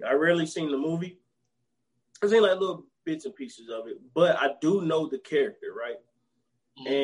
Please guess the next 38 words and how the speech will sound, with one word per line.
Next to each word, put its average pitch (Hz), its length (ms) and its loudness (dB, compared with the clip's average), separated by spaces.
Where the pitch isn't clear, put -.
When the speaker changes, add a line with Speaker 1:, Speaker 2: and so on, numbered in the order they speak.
Speaker 1:
And 127 80 -10
what's 131 180 0
funny 185 440 4
is 143 520 -4
the 127 120 2
guy 147 440 2
who 143 280 -6
replays 170 680 4
this 139 180 -4
character 135 460 0
in 131 100 -2
the 123 180 -12
new 185 240 2
movie 135 460 -8
is 123 240 -4
not 160 360 4
the 165 60 -4
guy 143 280 -2
I 147 40 0
would 135 180 -2
ever 139 260 -4
think 143 280 -6
in 131 100 -4
a 123 60 -10
thousand 127 360 -4
years 127 260 -4
that 113 120 -8
would 113 160 -14
play 131 380 -4
that 117 260 -4
character. 120 340 -4
Speaker 2:
Same 127 500 0
Speaker 1:
<laughs> 202 340 2
Speaker 2:
here. 202 140 6
Speaker 1:
And 156 200 2
Speaker 2:
Same 143 140 4
Speaker 1:
so, 147 300 2
Speaker 2:
here. 117 120 -2